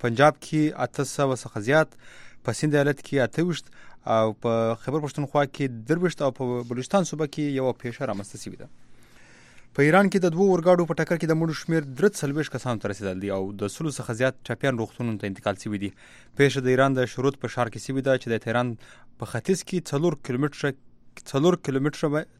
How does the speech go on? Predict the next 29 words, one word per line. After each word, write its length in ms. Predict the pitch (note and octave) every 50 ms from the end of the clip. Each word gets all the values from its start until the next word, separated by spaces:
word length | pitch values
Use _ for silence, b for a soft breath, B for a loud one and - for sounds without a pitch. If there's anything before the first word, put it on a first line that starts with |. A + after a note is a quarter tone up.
| -
څلور 260 | - D#3 G3+ G#3 -
سوه 240 | - G3+ G3 F3+ - -
کیلومتره 360 | D3+ C3+ C#3+ D3 - - C#3
باندې 240 | C#3 C#3+ D#3 D#3 C#3+ A#2+
موقعیت 340 | A2 A2 - A#2+ A2+ - -
لري. 140 | G3+ G2 - b b b b b b b b b b b b b _ -
د 80 | B2+ A#2 A2
اورګاډي 340 | A2 G#2+ G2+ B2+ C3 B2+ A#2 B2
دغه 160 | B2 A#2+ A#2+ B2+
لاین 180 | C#3 C#3 B2+ - b b b b -
د 120 | A#2 - A#2+
تهران 320 | A#2 A#2+ B2 B2 B2+ B2
او 60 | A#2 A2+ A2
مشهد 240 | A2 G#2+ - C3 A#2+ - -
ښارونو 320 | A2 A#2 C3+ B2+ G#2+ -
سره 180 | - G#2 G2 G2 G2
مشلوي. 280 | - - G#2 G2+ G2 - - b b b b b b b b -
د 160 | A#2 A2 A2
مشهد 240 | A2 G#2+ C3+ B2 B2
والي 200 | B2 B2 B2+ C3
محمد 200 | B2 B2 A#2 A2+
رضا 240 | A#2 G#2+ C3 C3+ C3 A#2 - b b b b b b -
خا-، 400 | - - A#2+ A#2 A#2 A#2 A#2+ B2+ - - - - -
خاباز 400 | - A#2+ A#2 A2 C3+ D3+ D3 C3
دولتي 320 | B2+ B2 B2 A#2+ - D#3 -
ټلویزیون 320 | C#3 C3 B2+ B2+ D3 D3
ته 160 | C#3 C#3 C#3
وویل 240 | D3+ D#3 D#3 C#3+ C#3
چې 160 | - - -